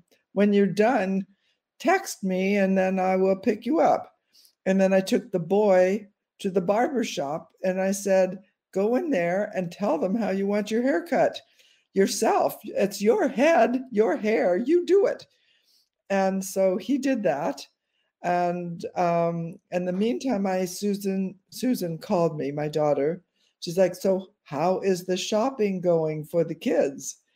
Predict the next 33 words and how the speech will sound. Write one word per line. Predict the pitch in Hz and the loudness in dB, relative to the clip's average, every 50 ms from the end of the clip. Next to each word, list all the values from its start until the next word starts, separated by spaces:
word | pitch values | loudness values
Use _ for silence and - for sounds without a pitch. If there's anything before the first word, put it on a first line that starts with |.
| _ _ _ _ _ _ _ _ _ _ _ _ _ _ _ _ _ - | _ _ _ _ _ _ _ _ _ _ _ _ _ _ _ _ _ -4
And | 190 180 180 | -2 0 2
I | 175 175 | 2 2
said, | 175 175 - 180 175 170 170 170 165 160 165 - _ _ _ _ _ _ _ _ _ _ _ | 0 0 0 0 2 2 2 2 0 -2 -6 -14 _ _ _ _ _ _ _ _ _ _ _
"Well, | - 165 170 170 180 | -2 0 2 4 4
it's | 190 190 190 | 2 2 -2
going | - - 190 185 185 185 180 175 | -4 -2 0 0 0 -2 -2 0
well. | 175 180 208 262 359 339 185 165 | 0 0 2 2 0 0 0 0
I | 170 170 | 0 0
dropped | 170 170 - 185 185 190 185 - | -2 -2 -2 0 0 -2 -2 -4
them | 185 175 185 | -6 -4 -2
off | 190 185 180 - | -2 -2 -2 -4
at | 175 170 | -8 -8
the | 185 175 | -8 -8
store | 175 - - 202 214 233 208 208 175 156 | -8 -6 -6 -4 -2 0 0 0 2 2
and | 156 160 170 170 170 175 175 - - _ _ _ _ - | 2 0 0 -2 -4 -4 -6 -8 -12 _ _ _ _ -6
I'm | 175 185 262 | -2 -2 -2
sure | 254 - - 214 220 214 | -2 0 2 4 4 4
they're | 220 208 | 4 2
having | - 220 185 180 175 175 175 | 0 0 -2 -2 -2 -2 -2
a | 170 170 | -2 -2
good | 175 190 185 170 175 | -2 -2 -2 -2 -2
time." | - 254 - - - - 156 156 - - - _ _ _ _ _ _ _ _ _ _ _ _ - | -4 -2 -2 -2 -2 -4 -4 -8 -10 -14 -18 _ _ _ _ _ _ _ _ _ _ _ _ -2
And | 196 202 254 - | 0 0 2 2
she | - 208 196 | 0 -2 -2
said, | 196 - 202 180 175 170 156 147 - _ _ _ _ _ _ _ | -2 2 2 2 2 2 0 -6 -16 _ _ _ _ _ _ _
"You | - 208 202 | 4 4 4
did | 208 226 220 202 170 | 6 6 6 4 4
what? | 165 156 160 165 185 359 381 - - - _ _ _ _ _ _ _ _ _ _ _ _ _ _ _ _ _ | 2 2 2 2 2 0 0 -4 -8 -14 _ _ _ _ _ _ _ _ _ _ _ _ _ _ _ _ _
You, | - 220 220 233 | -2 0 0 0
you | 226 233 226 233 294 | 0 0 0 2 2
left | 208 196 208 214 - 392 - - - | 2 2 2 2 2 2 0 -2 -2
them | 330 339 330 339 - - | -2 -2 -2 0 2 2
alone | 220 196 185 185 202 208 220 240 262 285 427 - | 2 4 4 6 6 6 6 6 4 2 0 -2